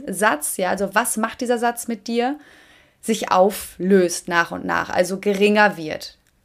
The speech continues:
Dass der Stress, der in dir ausgelöst wird, dadurch besänftigt wird. Also dir sagt vielleicht jemand irgendwie, spricht diesen Glaubenssatz an oder es ist irgendwie da so eine Trigger-Situation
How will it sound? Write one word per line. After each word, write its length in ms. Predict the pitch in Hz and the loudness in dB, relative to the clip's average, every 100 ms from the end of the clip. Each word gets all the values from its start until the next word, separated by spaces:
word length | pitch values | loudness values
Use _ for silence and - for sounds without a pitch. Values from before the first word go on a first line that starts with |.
| _ | _
Dass 160 | - 196 | -10 0
der 140 | 190 | 0
Stress, 560 | 185 - - 220 294 - | 0 -6 0 2 4 4
der 200 | 208 - | 0 4
in 200 | 277 320 | 6 6
dir 180 | 269 226 | 6 4
ausgelöst 680 | 240 - 220 185 190 - | 2 0 -2 0 -4 -8
wird, 280 | 175 196 208 - - - | -2 -2 -2 -10 -20 0
dadurch 340 | 196 202 202 | 2 2 0
besänftigt 760 | 202 170 185 196 - 190 - - | -4 2 2 2 -2 -10 -10 -8
wird. 200 | 170 - | -8 2
Also 280 | 196 214 220 - 226 | 4 4 0 -2 -2
dir 80 | |
sagt 340 | 214 247 302 - - - - | 4 4 4 -8 -20 -20 -12
vielleicht 440 | - 247 240 247 - _ _ _ _ _ _ _ - | 6 8 8 4 -6 _ _ _ _ _ _ _ -4
jemand 420 | 226 240 233 226 | 2 4 4 2
irgendwie, 600 | - 220 214 220 220 202 - _ _ _ _ - - - | 2 2 0 0 -2 -4 -12 _ _ _ _ -20 -12 -10
spricht 300 | - 247 247 | 4 4 4
diesen 200 | 202 202 | -2 4
Glaubenssatz 440 | 247 277 262 226 | 6 6 2 2
an 220 | - 226 | 2 2
oder 200 | 220 202 | 4 4
es 140 | 208 208 | 2 -4
ist 140 | 233 | -4
irgendwie 280 | 269 240 233 | -2 0 0
da 120 | 226 | -2
so 80 | 202 | -2
eine 140 | 214 | -6
Trigger-Situation 1000 | - 370 349 247 240 247 208 - 220 220 | -4 0 2 2 2 -2 -2 0 0 0